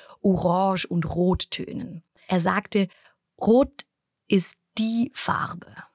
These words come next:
Rot ist schön, Rot ist Leben, Energie, Potenz, Macht, Liebe, Wärme, Kraft. Rot macht high.“ Die Münchner Regio-T-V-Reporterin,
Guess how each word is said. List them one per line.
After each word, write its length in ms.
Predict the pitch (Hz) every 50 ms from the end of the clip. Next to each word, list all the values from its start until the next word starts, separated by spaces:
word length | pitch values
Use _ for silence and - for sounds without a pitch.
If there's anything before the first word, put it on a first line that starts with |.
| _ _ _ _ _ -
Rot 360 | - 185 196 233 247 254 -
ist 180 | - - - -
schön, 400 | - - - 185 180 165 151 147
Rot 300 | 151 160 190 214 - -
ist 180 | - - -
Leben, 500 | - 208 190 226 240 233 233 - 208 165 160 -
Energie, 540 | - 180 180 175 165 - - 226 240 233 190
Potenz, 840 | - - 180 175 - - - 202 220 220 185 165 165 - - - - -
Macht, 720 | 233 196 190 180 214 - - - - - - - - - _ _ -
Liebe, 420 | 185 185 202 214 208 165 165 156 147 _ _ _ - _ _ _
Wärme, 540 | - 175 170 175 196 196 196 196 202 202 202 _ _ _ _ _ _ _
Kraft. 600 | - - - - - - - - - - - - _ _ _ _ _ _ _ _ _ -
Rot 460 | 175 175 180 185 185 180 - - - _ _ _ _ _ _ _
macht 500 | - 175 165 160 - - - - - -
high.“ 360 | - - - - - 170 165 _ _ _ _ _ _ _ _ _ _ _ _ _ _ _ _ -
Die 60 | 196
Münchner 540 | 185 196 226 262 294 320 - 269 233 226 -
Regio-T-V-Reporterin, 1500 | - 165 208 262 294 294 269 208 185 - - 196 165 - 190 202 214 208 185 - - 214 220 214 - 226 208 220 220 220